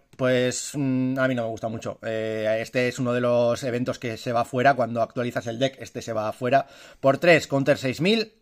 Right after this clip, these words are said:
y juegas un coste tres gratis. Pero es que te tienes que guardar tres dones para el, para el, para cuando te ataquen en el siguiente turno, en el turno del oponente,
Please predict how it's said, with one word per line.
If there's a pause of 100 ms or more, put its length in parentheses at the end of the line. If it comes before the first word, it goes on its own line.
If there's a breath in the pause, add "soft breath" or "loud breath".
(120)
y (180)
juegas
un
coste
tres
gratis. (440 loud breath)
Pero
es
que
te
tienes
que
guardar
tres
dones
para
el,
para
el, (680)
para
cuando
te
ataquen
en
el
siguiente
turno,
en
el
turno
del
oponente,